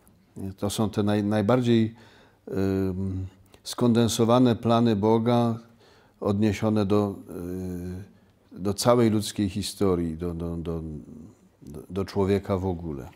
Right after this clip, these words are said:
Więc, y, w tej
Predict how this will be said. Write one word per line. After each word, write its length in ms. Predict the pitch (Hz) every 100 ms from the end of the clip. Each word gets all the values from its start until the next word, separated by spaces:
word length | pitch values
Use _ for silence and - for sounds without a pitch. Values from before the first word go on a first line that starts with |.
| _ _ _ _ _ _ _ _ _ _ - - - 123
Więc, 300 | 113 107 107
y, 260 | 107 107 104 104 - _ _ _ _ _ 220 110 - -
w 100 | -
tej 560 | - 120 120 113 110 101